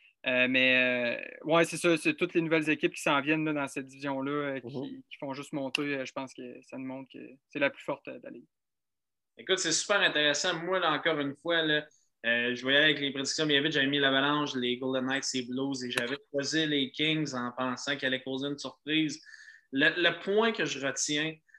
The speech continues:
Speaker 3: c'est que depuis leur arrivée dans la Ligue nationale, les Golden Knights ont tout le
Speaker 2: Ouais.
Speaker 3: temps des équipes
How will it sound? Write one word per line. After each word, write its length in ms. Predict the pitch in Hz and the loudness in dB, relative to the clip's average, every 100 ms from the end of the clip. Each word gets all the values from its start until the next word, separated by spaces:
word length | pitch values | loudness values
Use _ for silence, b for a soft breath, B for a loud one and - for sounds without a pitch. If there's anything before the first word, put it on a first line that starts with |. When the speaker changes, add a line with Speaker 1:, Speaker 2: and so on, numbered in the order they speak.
| b b | b b
Speaker 3:
c'est 180 | - 127 | -10 -4
que 100 | 139 | -2
depuis 560 | 135 135 190 185 254 233 | 0 4 4 4 0 0
leur 160 | 156 | 2
arrivée 420 | 151 156 135 151 | 4 2 0 -2
dans 140 | 180 139 | 0 2
la 100 | 127 | 2
Ligue 220 | 139 165 | 0 2
nationale, 640 | 151 127 131 123 139 160 | 0 0 -2 0 0 0
les 180 | 131 131 | 0 -2
Golden 680 | 127 160 190 151 135 123 127 | 0 2 2 2 0 0 -2
Knights 340 | 147 175 - - | -2 -2 -4 -6
ont 120 | 131 - - | -6 -8 -2
tout 300 | 190 196 214 | 4 6 6
le 100 | - | 2
Speaker 2:
Ouais. 80 | - | -4
Speaker 3:
temps 320 | 165 175 175 147 | 2 4 2 0
des 280 | 131 120 131 | -2 -2 -6
équipes 360 | - 156 160 | -2 -2 -2